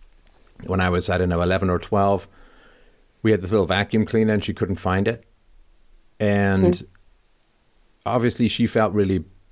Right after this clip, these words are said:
Speaker 1: bad about it. She felt that she had lost it or, or she, that, that, that someone in her head or in her past or, or in her psyche, I guess, was going to just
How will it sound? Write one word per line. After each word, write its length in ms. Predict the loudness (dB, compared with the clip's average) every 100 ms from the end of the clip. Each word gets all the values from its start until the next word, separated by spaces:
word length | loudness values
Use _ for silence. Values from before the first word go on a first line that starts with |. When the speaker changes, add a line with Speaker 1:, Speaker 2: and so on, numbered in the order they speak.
| _ _ _ _ _ -2
Speaker 1:
bad 340 | 0 2 2
about 280 | 0 -2 0
it. 120 | -2
She 100 | -2
felt 280 | -2 0 0
that 140 | -2 -4
she 180 | -2 0
had 100 | 2
lost 340 | 0 0 0
it 160 | 0 2
or, 200 | 0 0
or 280 | 0 0
she, 140 | -2 -4
that, 200 | -4 -2
that, 220 | -4 -4 -12 -12 -4
that 200 | -4 -2
someone 480 | 0 2 2 2
in 160 | 2 2
her 140 | 2 2
head 240 | 2 2
or 140 | 2
in 140 | 2 0
her 140 | 0
past 480 | -2 -2 -2 -2 -2
or, 180 | -2 0
or 200 | -2 0
in 140 | 0
her 320 | 0 0 0 -4 -20 -20 -20 -20 -20 _
psyche, 480 | -8 -2 0 0 0
I 100 | 2
guess, 320 | 2 0 0
was 160 | -2 -2
going 240 | 0 0 0
to 100 | -2
just 320 | 0 -2